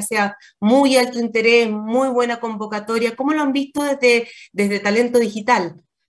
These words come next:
en términos de evaluación retrospectiva del programa, de los programas que se han dado hasta ahora?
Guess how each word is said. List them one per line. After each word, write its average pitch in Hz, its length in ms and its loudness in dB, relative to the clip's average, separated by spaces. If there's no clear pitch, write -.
en 185 120 -8
términos 214 320 -2
de 208 80 0
evaluación 196 460 -2
retrospectiva 202 840 -2
del 160 200 -2
programa, 156 640 -2
de 175 120 -6
los 175 120 -8
programas 175 280 -4
que - 60 -20
se - 140 -10
han 170 60 -8
dado 165 120 -6
hasta 180 140 -10
ahora? 147 300 -8